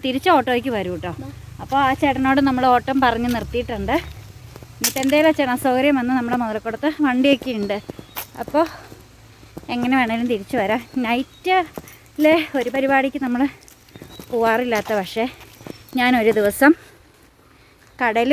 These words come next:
Speaker 1: പോയപ്പോൾ അവിടെ ധ്യാനം തുടങ്ങിയായിരുന്നേ പള്ളിയിൽ. ഏഴ് മണിയൊക്കെ ആയപ്പം, ആറരയൊക്കെ ആയപ്പോൾ. അപ്പോൾ എനിക്ക് ധ്യാനം ഇങ്ങനെ കണ്ടു കഴിഞ്ഞപ്പോൾ മനസ്സിൽ ഭയങ്കര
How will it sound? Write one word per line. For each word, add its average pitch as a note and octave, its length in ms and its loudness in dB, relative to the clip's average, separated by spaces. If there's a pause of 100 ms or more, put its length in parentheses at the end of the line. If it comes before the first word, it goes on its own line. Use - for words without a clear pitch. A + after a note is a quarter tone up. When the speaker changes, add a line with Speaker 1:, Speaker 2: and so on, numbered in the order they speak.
Speaker 1:
പോയപ്പോൾ G#3 360 0
അവിടെ A#3 240 4
ധ്യാനം B3 380 4
തുടങ്ങിയായിരുന്നേ G3 720 -2
പള്ളിയിൽ. G3 320 -4 (840)
ഏഴ് B3+ 180 0
മണിയൊക്കെ C4+ 420 0
ആയപ്പം, G#3 320 -4 (1000)
ആറരയൊക്കെ C4+ 580 4
ആയപ്പോൾ. F#3+ 320 -2 (1000)
അപ്പോൾ B3 200 -6
എനിക്ക് A#3 260 -2
ധ്യാനം A3+ 340 0
ഇങ്ങനെ A#3 160 0 (100)
കണ്ടു G#3+ 220 0
കഴിഞ്ഞപ്പോൾ G#3+ 340 -2
മനസ്സിൽ G3+ 300 -6
ഭയങ്കര A3 300 -2